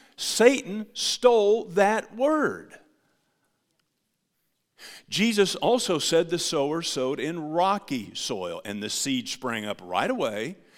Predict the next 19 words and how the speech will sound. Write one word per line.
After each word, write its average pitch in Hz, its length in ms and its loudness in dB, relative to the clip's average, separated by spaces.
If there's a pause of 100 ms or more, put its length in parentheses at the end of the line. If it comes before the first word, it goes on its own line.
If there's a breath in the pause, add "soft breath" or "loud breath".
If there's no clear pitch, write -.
(220 loud breath)
but 131 140 0
it 131 160 -2
died 165 340 2
because 127 380 -4
of 110 160 -10
persecution 160 1040 -6
or 135 180 -4
affliction. 139 640 -8 (140)
Who's 233 200 -4
behind 208 440 0
that? 233 440 -6 (720 soft breath)
The 170 100 2
devil, 202 520 2
who 104 120 -12
wants 92 320 -8
to 104 100 -12
kill 107 300 -6
and 139 80 -6
destroy. - 680 -8